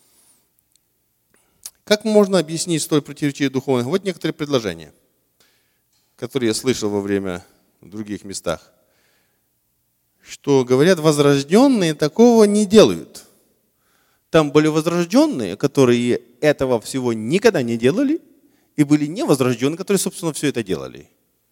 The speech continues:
Такое предположение. В этой церкви находились верующие различного духовного уровня. После отъезда Павла в церковь проникли лжеучителя, которые запутали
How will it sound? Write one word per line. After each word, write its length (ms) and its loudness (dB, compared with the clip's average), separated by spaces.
Такое 240 -8
предположение. 680 -8
В 60 -4
этой 160 6
церкви 300 2
находились 500 -2
верующие 460 2
различного 560 0
духовного 640 0
уровня. 600 -2
После 280 2
отъезда 340 0
Павла 320 -2
в 60 -10
церковь 300 -4
проникли 400 -2
лжеучителя, 800 -4
которые 300 0
запутали 640 -4